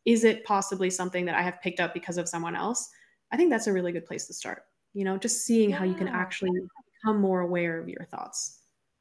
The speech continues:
Speaker 2: Yeah, I think that's a great place to start. I don't think it's too complicated or anything, uh, for, for people who are new to mindset work. I think it's a wonderful place to start because,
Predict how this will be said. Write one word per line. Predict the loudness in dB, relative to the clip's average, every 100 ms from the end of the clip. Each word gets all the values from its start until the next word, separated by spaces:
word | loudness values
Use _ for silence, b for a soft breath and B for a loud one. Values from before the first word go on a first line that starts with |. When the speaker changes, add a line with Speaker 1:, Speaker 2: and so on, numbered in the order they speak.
| _
Speaker 2:
Yeah, | -6 -4 -6 -12 0
I | 0
think | 2 -2
that's | -4 -6
a |
great | -6 0 0 0
place | -2 -2 -2
to | -10
start. | -8 0 2 4
I | 2
don't | 0 -2
think | -8 -12
it's | -14
too | -12 -12
complicated | -6 -6 -6 -8 -8 -8 -8 -8 -6
or | -6
anything, | -6 -6 -8 -10 -12 B B -4
uh, | -2 -2 -6 -4
for, | -2 -2 -4 -6
for | -8
people | -8 -8
who | -6 -2
are |
new | 0 0 -2
to | -4
mindset | -4 -4 -4 -4
work. | -6 -6 -6
I |
think | -4 -4
it's | -4 -6
a |
wonderful | -4 -2 -2 -2 -2
place | -2 -6 -6
to | -14
start | -8 -4 -4 -4
because, | -8 -6 -6 -8 -12